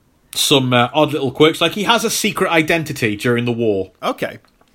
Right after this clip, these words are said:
Speaker 1: He's bumbling Private Rogers on
Speaker 2: <laughs>
Speaker 1: camp, who nips into his tent and secretly turns into Captain America. Very Clark Kent-like,
Speaker 2: Yeah,
Speaker 1: uh,
Speaker 2: yeah.
Speaker 1: and that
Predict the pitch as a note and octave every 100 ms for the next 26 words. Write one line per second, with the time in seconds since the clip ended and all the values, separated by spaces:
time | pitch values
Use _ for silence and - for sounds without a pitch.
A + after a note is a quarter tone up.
0 | - - - - - - C#3 C3 F#3 F#3+
1 | F3 E3+ D#3 B2 D#3+ D#3+ D3 D#3 C3 C#3
2 | A2 G2+ A2 - - - - A#2 G#2+ -
3 | C#3 G2+ A#2 - - _ _ - - -
4 | - C3+ C3 C3 - - D3 A#3 - F3+
5 | D#3 D3+ D3 - D#3+ C#3+ C3 B2 - D3+
6 | D3 D3 - C#3 C3 C3 B2+ - F3+ -
7 | C#3 C#3+ D3 A#2 - G2+ - - - _
8 | F#3 F#3+ - - E3+ D#3 - C#3+ C#3+ C#3
9 | C3+ C3+ B2+ G#2+ G#2 A2 A#2+ - D3+ F3